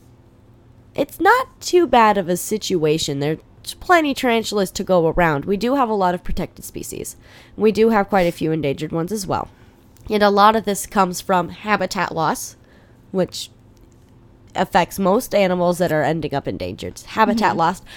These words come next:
Speaker 1: One of the biggest ones is people purposefully killing the animals because they think they're bad. And because of our negative impressions on them. I know the Indian ornamental an exa-, is an example of one. It's actually illegal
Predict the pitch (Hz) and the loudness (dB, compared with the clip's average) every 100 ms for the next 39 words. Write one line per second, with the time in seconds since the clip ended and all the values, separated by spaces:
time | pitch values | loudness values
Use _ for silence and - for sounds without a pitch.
0 | - - 240 262 370 277 214 277 294 262 | -20 -6 2 4 6 4 4 2 2 0
1 | 220 208 202 190 - 196 190 180 - - | 0 0 -2 -6 -6 -2 0 -2 -6 -6
2 | 294 - 247 - 349 403 277 262 214 214 | -2 0 0 0 0 2 0 -4 0 0
3 | 220 - - 320 294 190 190 - - - | 0 -4 -2 2 4 2 0 -8 -20 -20
4 | - 180 - 202 196 180 180 - 170 165 | -8 -4 0 0 0 0 0 -2 -6 -4
5 | 202 165 156 - - - - - - _ | -2 -2 -2 -8 -16 -20 -20 -20 -20 _
6 | - - - - 170 165 - 139 143 - | -20 -20 -8 -4 -2 -4 -6 -6 -4 -6
7 | - - - - 185 180 - 208 208 208 | -6 -10 -14 -12 -4 -2 0 0 2 0
8 | 196 190 180 185 170 160 - 202 - 175 | 0 0 0 0 -2 -4 -4 -4 -4 -6
9 | 170 143 151 143 104 165 - - - 175 | -8 -8 -10 -10 -10 -12 -16 -18 -6 -2
10 | 175 170 - 165 175 165 139 143 147 175 | -2 -2 -6 -6 -4 -4 -4 -6 -2 0
11 | 220 269 240 220 180 180 160 - 208 208 | 0 2 2 2 0 -2 -2 -2 0 0
12 | 196 196 185 190 180 190 170 190 196 - | 0 -2 0 0 2 0 2 0 0 -4
13 | 180 - 233 285 320 247 247 | -6 -2 0 2 4 6 6